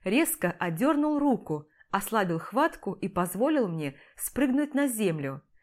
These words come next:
Мы уже были на мосту и явно направлялись к одной из яхт, когда я резко рванула назад, совсем не понимая, что делать дальше. «Ты сама напросилась, малышка!»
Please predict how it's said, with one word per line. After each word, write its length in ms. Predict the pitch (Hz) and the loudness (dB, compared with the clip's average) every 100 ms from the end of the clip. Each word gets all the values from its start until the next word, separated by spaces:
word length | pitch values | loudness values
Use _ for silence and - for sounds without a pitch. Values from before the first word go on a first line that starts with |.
| _ _ - | _ _ 0
Мы 180 | 240 | 4
уже 180 | 226 208 | 4 4
были 260 | 220 320 254 | 4 4 4
на 120 | 233 | 2
мосту 560 | 269 294 - 233 180 - | 2 0 -4 -4 -4 -4
и 60 | 180 | -2
явно 460 | 190 277 269 180 | 2 2 2 -4
направлялись 680 | 165 165 175 202 285 285 - | -2 0 0 0 0 -2 -2
к 80 | 214 | -4
одной 280 | 190 240 | 0 0
из 220 | 247 285 262 | 0 -2 0
яхт, 480 | 247 170 139 - - - _ | 2 0 -2 -12 -20 -20 _
когда 280 | - 180 180 | -4 -2 2
я 180 | 202 185 | 2 2
резко 420 | 247 - - 160 | 0 -2 -4 -6
рванула 500 | 160 170 196 302 320 | -2 0 0 0 2
назад, 520 | 311 320 220 170 143 - - - | 2 0 0 -2 -4 -12 -20 -16
совсем 440 | - 202 - 233 | -6 -4 0 0
не 100 | 185 | 0
понимая, 580 | 180 175 196 320 240 143 - _ | -4 -4 0 0 0 -2 -12 _
что 280 | - - 175 | -12 -4 -2
делать 340 | 175 240 277 | 0 0 2
дальше. 560 | 349 320 - - 147 143 _ _ _ _ - _ | 4 4 2 -6 -10 -12 _ _ _ _ -20 _
«Ты 140 | 196 190 | 0 2
сама 440 | - 254 302 247 | 4 4 6 4
напросилась, 680 | 180 180 254 - 254 180 - | 4 2 2 2 2 2 2
малышка!» 720 | 196 214 196 - - 139 147 | 2 4 2 0 -4 -6 -6